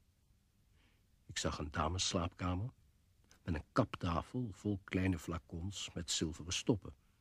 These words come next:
en schildpadden haarborstels. Er stonden wat foto's in zilveren lijstjes, duidelijk officieren. Maar één foto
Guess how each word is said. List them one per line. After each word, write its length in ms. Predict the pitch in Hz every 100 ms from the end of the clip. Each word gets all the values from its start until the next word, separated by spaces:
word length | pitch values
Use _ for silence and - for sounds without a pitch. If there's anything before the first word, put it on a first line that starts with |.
| _ _
en 140 | 90 -
schildpadden 580 | - 90 85 80 80
haarborstels. 680 | 90 101 73 69 - 71 - - _ _ _ _ _ _ _ _ _ - -
Er 100 | 107
stonden 320 | - 143 139
wat 180 | 117 -
foto's 580 | - 151 - 117 120 123
in 100 | 107
zilveren 480 | 131 131 - 117
lijstjes, 640 | 98 85 73 - - - - _ _ _ _ _ _ _ _ _
duidelijk 460 | - 80 78 80 85
officieren. 640 | 78 90 - 104 80 73 - _ _ _ _ _ _ _ _ _ _ -
Maar 220 | 110 101
één 240 | - 147 147
foto 640 | - 139 - 143 123